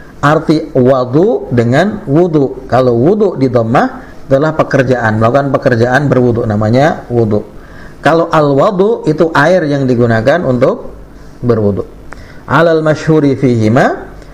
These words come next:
sesuai dengan pendapat yang masyhur fihima mengenai keduanya. Ini adalah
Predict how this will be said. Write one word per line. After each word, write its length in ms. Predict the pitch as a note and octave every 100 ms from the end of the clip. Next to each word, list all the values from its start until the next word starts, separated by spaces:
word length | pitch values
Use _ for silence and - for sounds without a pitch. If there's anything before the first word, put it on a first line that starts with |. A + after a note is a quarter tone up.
| -
sesuai 400 | - B2+ A#2 D#3+
dengan 400 | D3+ B2+ C#3 F#3
pendapat 480 | F#3+ C#3 B2+ - D3
yang 160 | B2 A2+
masyhur 560 | A#2 G#2+ - D3 F#3
fihima 400 | F#3 C#3+ C3 C3+
mengenai 320 | D3+ C3+ B2 C3
keduanya. 480 | A#2+ A2+ G#2+ G#2
Ini 60 | A#2
adalah 560 | B2 B2+ D3+ - -